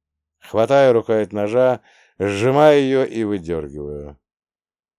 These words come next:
Я не чувствовал, как входило лезвие, зато сейчас...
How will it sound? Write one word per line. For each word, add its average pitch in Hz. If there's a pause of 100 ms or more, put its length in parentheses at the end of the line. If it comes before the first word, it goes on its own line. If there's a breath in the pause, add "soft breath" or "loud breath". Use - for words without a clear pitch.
(140)
Я 127
не 120
чувствовал, 80
как 82
входило 101
лезвие, 76
зато 87
сейчас... -